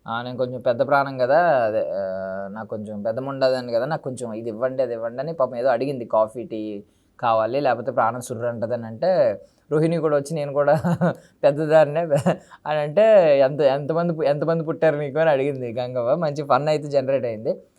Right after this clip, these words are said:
But నాకు ఇది ఒక్కటే నచ్చలేదు. అంటే వీళ్ళు కొంచెం పాపం ఇచ్చుంటే బాగుండేది ఆ ఫుడ్ అనేది నాకైతే అనిపించింది అనమాట particularly. And ఎవరికి వాళ్ళు డిస్కషన్లు అయితే మొదలు పెట్టేశారు. పైకి నిఖిల్ ఒక్కడే వచ్చి ఎక్కువగా వీళ్ళతో కొంచెం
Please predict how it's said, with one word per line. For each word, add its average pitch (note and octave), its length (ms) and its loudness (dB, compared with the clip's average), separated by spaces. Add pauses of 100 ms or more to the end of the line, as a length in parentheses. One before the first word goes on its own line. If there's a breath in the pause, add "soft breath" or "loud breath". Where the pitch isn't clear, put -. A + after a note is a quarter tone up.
(200)
But A#3+ 180 4
నాకు A#3 200 6
ఇది B3+ 140 8
ఒక్కటే B3 240 6
నచ్చలేదు. A3 480 4
అంటే F3 160 2
వీళ్ళు F3+ 240 2
కొంచెం E3 360 -2
పాపం C#3+ 280 0
ఇచ్చుంటే G#3+ 420 2
బాగుండేది D3 580 2
ఆ D#3+ 100 6
ఫుడ్ C3+ 340 -4
అనేది C#3 600 -4
నాకైతే C3+ 420 -2
అనిపించింది B2 460 -4
అనమాట F#2+ 280 -10 (500)
particularly. A#2+ 420 -6 (360)
And E3+ 260 6 (880)
ఎవరికి F3+ 300 6
వాళ్ళు F#3+ 200 8
డిస్కషన్లు F3+ 460 0
అయితే D#3 140 0
మొదలు C#3 280 -2
పెట్టేశారు. B2 380 -4 (400)
పైకి D3 520 -2
నిఖిల్ D#3+ 280 2
ఒక్కడే G#3+ 280 4
వచ్చి G#3 200 2
ఎక్కువగా F3 520 4
వీళ్ళతో B2+ 640 0
కొంచెం B2+ 340 -8